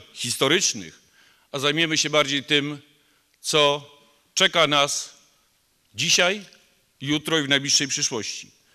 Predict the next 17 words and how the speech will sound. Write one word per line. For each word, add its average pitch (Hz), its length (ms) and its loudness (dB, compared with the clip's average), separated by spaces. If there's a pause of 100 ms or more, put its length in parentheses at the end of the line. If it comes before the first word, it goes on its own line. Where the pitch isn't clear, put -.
(140)
Przyszłości, 190 540 -4
która 165 220 -2
będzie 160 460 2 (460)
oznaczała 151 760 4 (400)
w 120 80 -16
wojsku 156 640 0 (380)
wdrożenie 147 760 0 (340)
nowego 151 400 -4
systemu 131 400 -8
dowodzenia 127 460 -4
i 120 60 -4
kierowania 131 400 -2
siłami 139 320 -4
zbrojnymi. 139 640 -8 (1040)
Długo 180 200 -2
zastanawiałem 185 680 4
się 135 320 0